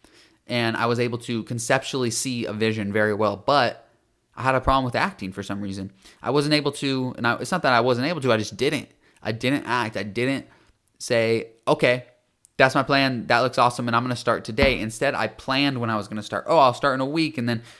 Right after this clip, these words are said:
in this week I'll be here." I spent so much time planning, I never got moving. It took me a little bit to realize that in life and realize this on this journey, that really,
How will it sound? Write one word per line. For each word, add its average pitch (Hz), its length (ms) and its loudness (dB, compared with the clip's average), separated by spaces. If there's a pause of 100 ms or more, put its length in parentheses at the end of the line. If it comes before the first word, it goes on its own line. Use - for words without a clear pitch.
(220)
in 127 160 -4
this 147 180 -2
week 147 120 -2
I'll 139 120 4
be 139 80 -2
here." 147 120 2
I 127 40 4
spent 131 180 -2
so 139 260 -2
much 135 220 -2
time 127 200 0
planning, 127 260 0
I 117 80 0
never 113 180 0
got 107 160 -2
moving. 113 460 -4 (500)
It - 80 -14
took 143 140 2
me 143 80 2
a 135 40 0
little 135 140 2
bit 131 140 -2
to 123 80 -2
realize 123 340 6
that 110 180 2
in 110 60 -4
life 110 240 0
and 110 100 -6
realize 113 300 0
this 110 160 -4
on 107 120 -4
this 107 120 -8
journey, 135 280 -6
that 110 220 -2
really, 117 480 -2